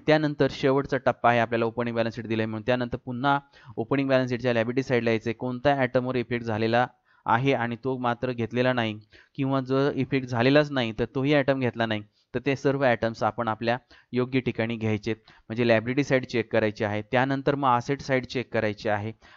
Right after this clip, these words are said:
आणि त्यानंतर इन्कम and एक्सपेंडिचर अकाउंट क्लोज करायचं आहे.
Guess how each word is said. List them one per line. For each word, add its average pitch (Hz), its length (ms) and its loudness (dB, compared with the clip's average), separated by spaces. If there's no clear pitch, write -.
आणि 113 240 0
त्यानंतर 135 540 0
इन्कम 117 540 -2
and 117 160 0
एक्सपेंडिचर 113 500 -4
अकाउंट 104 300 -2
क्लोज 104 240 -6
करायचं 104 320 -4
आहे. 101 60 -4